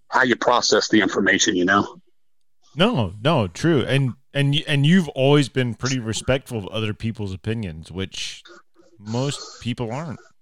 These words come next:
Speaker 1: Dude, I love Jim. Jim's my, one of my best friends in the world in fucking October thirty-one. I'm not a Wild Heaven Wet guy,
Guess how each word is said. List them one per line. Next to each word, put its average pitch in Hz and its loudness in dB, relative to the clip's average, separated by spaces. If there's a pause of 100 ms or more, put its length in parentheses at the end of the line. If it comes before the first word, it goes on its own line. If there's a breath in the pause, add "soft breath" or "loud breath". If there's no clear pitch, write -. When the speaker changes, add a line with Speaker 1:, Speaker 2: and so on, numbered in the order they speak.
(760 loud breath)
Speaker 1:
Dude, 262 8
I 233 6
love 226 6
Jim. 139 6
Jim's 160 6
my, 160 6 (120)
one 165 6
of 175 8
my 160 6
best 156 4
friends 170 6
in 165 6
the 165 8
world 165 8
in 117 6
fucking 131 4
October 131 4
thirty-one. 117 6 (420 loud breath)
I'm 151 6
not 220 8
a 170 8
Wild 160 6
Heaven 139 6
Wet 165 4
guy, 151 6